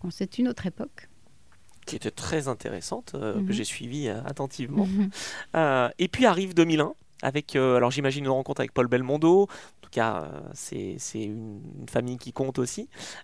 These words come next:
Speaker 2: Euh, et tu roules avec, euh, donc Vincent Vost, on a parlé tout à l'heure, Karl Rosenblatt, sur une Chrysler Viper. Pas mal ça comme voiture.
Speaker 1: Ouais, c'était une, euh, c'était la première voiture avec une boîte séquentielle que je pilotais.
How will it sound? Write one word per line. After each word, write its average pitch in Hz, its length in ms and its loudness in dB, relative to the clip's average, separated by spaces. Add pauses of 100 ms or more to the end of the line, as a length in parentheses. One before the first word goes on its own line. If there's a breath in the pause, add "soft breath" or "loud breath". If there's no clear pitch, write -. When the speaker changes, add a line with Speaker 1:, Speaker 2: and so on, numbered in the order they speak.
Speaker 2:
Euh, 120 440 2 (120)
et 165 100 2
tu 156 140 6
roules 185 200 8
avec, 175 260 2
euh, 131 240 10
donc 190 200 4
Vincent 160 340 4
Vost, 160 260 2
on 131 60 0
a 120 60 4
parlé 131 200 2
tout - 140 -8
à 131 60 6
l'heure, 190 160 2
Karl 170 180 0
Rosenblatt, 143 460 2
sur 160 260 0
une 190 160 -4
Chrysler - 340 -8
Viper. 156 300 0 (100)
Pas - 120 2
mal 320 160 2
ça 151 120 0
comme 135 120 2
voiture. 123 320 0 (260)
Speaker 1:
Ouais, 269 240 2 (140)
c'était - 420 -2
une, 202 220 6
euh, 196 380 4 (420 soft breath)
c'était - 420 -4
la 208 140 2
première 240 360 2
voiture 226 440 0
avec 202 180 2
une 196 160 2
boîte 202 220 0
séquentielle 202 760 -2
que 180 220 0
je 180 320 0
pilotais. 180 560 -2